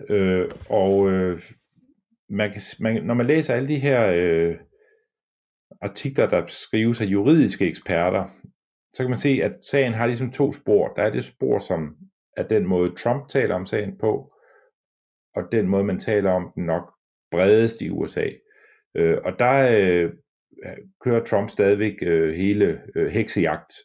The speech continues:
øh, logikken omkring det, at det er bare mine modstandere, der går efter mig, øh, og der er ikke noget i den her sag, og så videre. Det er en heksejagt. Demokraterne kan ikke s-,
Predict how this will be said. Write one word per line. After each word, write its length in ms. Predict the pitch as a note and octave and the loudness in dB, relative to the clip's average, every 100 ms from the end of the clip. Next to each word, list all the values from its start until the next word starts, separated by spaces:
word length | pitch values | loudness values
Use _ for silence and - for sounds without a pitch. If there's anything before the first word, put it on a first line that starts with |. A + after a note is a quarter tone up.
| _ - | _ -8
øh, 540 | D2 D#2+ D#2+ D#2 - G2+ G2+ | -6 -4 -6 -8 -12 -10 -4
logikken 480 | F#2 G2+ G#2 G2+ | -2 0 -2 -2
omkring 420 | E2+ D#2+ G2 F#2 - | -4 -4 -4 -4 -2
det, 60 | |
at 160 | E2+ E2+ - | -4 -4 -4
det 80 | |
er 100 | G2+ G2 | -4 0
bare 300 | F#2 F#2 F2 _ - _ | 0 0 -4 _ -20 _
mine 160 | F#2+ F#2 | -2 2
modstandere, 480 | G#2 G#2 F#2+ E2+ D#2 | 2 0 -2 -2 -4
der 100 | D#2+ | -4
går 220 | F#2+ F#2 | -2 -2
efter 240 | D#2+ - D#2 | -2 -6 -8
mig, 180 | C#2+ C#2 - - | -8 -10 -14 -4
øh, 220 | E2 D#2 | -2 -2
og 160 | C#2+ D#2 | -4 -2
der 60 | |
er 140 | E2+ E2 | 0 0
ikke 140 | E2+ | 0
noget 180 | F2+ F2 | -2 -2
i 60 | E2+ | -2
den 100 | E2+ | -6
her 80 | |
sag, 340 | D2+ A2+ A2 - | -6 -2 -2 -4
og 60 | |
så 100 | - | -6
videre. 300 | F2 F#2 F#2+ F#2+ _ _ _ _ _ _ _ _ _ _ | -6 -2 -4 -6 _ _ _ _ _ _ _ _ _ _
Det 60 | G2+ | -4
er 40 | |
en 60 | E2+ | 0
heksejagt. 580 | G#2 - A2 F2+ - - | -2 0 2 0 0 -4
Demokraterne 640 | E2+ E2 G2+ G2+ E2+ E2 | -4 -2 -2 0 0 -2
kan 100 | E2+ | -4
ikke 140 | F#2 - | -6 -8
s-, 220 | - | -20